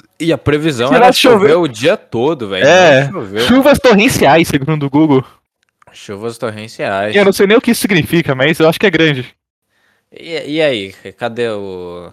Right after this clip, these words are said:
Speaker 1: cadê o crime, né? Cadê a fake news? Aí não tem,
Speaker 2: É,
Speaker 1: né?
Speaker 2: né, cara?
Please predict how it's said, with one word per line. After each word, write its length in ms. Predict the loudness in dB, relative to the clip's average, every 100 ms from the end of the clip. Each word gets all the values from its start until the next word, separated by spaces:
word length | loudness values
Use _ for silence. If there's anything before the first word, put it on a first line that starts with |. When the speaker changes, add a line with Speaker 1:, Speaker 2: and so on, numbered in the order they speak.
| _
Speaker 1:
cadê 200 | -12 -12
o 60 |
crime, 320 | -14 -18 -18
né? 140 | -18 -16
Cadê 220 | -12 -10
a 40 |
fake 280 | -10 -14 -18
news? 400 | -20 -20 -20 -20 -20
Aí 160 | -16 -14
não 140 | -14 -14
tem, 180 | -4
Speaker 2:
É, 40 | -4
Speaker 1:
né? 120 | -2
Speaker 2:
né, 40 |
cara? 200 | -4 -6